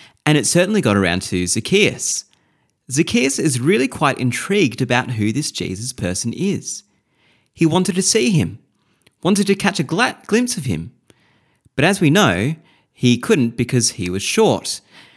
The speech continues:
Now, we aren't told exactly why Zacchaeus was seeking Jesus. Perhaps he had heard about Jesus' compassion for the outsider.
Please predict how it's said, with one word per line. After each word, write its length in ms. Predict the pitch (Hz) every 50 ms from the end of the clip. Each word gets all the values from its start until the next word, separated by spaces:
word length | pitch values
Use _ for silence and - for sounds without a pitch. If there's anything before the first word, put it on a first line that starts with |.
| _ _ _ _ _ -
Now, 240 | 165 196 220 226 226
we 100 | 220 214
aren't 380 | 226 254 277 269 208 - - -
told 240 | - 202 185 180
exactly 460 | 165 139 117 - 156 165 185 - 139 107
why 260 | 113 113 117 117 117
Zacchaeus 500 | 104 113 110 - - 110 101 101 - -
was 160 | 101 92 -
seeking 440 | - 131 127 127 127 117 104 98 92
Jesus. 580 | - 131 143 147 117 98 82 - 131 - - - _ _ _ _ _ _ _ _ _ _ _ _ _ -
Perhaps 340 | - 131 131 135 - - -
he 80 | 131
had 100 | 110 104
heard 200 | 104 110 107 104
about 220 | 101 104 92 82 -
Jesus' 340 | - 98 95 92 92 92
compassion 520 | 117 - - - 120 123 120 123 - - 101
for 100 | 92 -
the 120 | 92 98
outsider. 580 | 104 113 - - - - 78 71 71 60 -